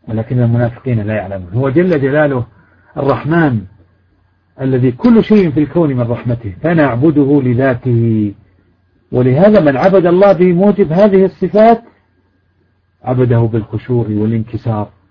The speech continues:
والحب الكامل والتعظيم الكامل والذل الكامل. عن أبي هريرة أنه صلى الله عليه وسلم قال: "ينزل ربنا تبارك وتعالى كل ليلة إلى السماء الدنيا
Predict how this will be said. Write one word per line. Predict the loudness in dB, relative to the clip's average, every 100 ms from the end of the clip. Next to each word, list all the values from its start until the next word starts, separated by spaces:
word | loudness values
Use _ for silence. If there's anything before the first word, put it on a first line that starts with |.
| _ -6
والحب | -4 -4 -6 -4
الكامل | -4 -2 -4 -2 -4 -6
والتعظيم | -8 -10 -6 -4 -2
الكامل | -4 -4 -4 -4 -4
والذل | -6 -4 -4 -4
الكامل. | -8 -12 -14 -14 -18 _ _ _ _ _ _ _ _ _ _ _ -6
عن | -2
أبي | 2 2
هريرة | 4 2 2
أنه | 0 -2
صلى | -2 -6
الله | -4
عليه | -2
وسلم | 0 -2
قال: | -2 0 0 -2 -8 _ -4
"ينزل | -2 0 0
ربنا | 0 0 -2 -2
تبارك | 0 0 0 -2
وتعالى | -2 -2 -2 -2
كل | -2 0 2
ليلة | 2 2 0
إلى | 0
السماء | -4 -2 -2 -2
الدنيا | -2 0 0 0 -4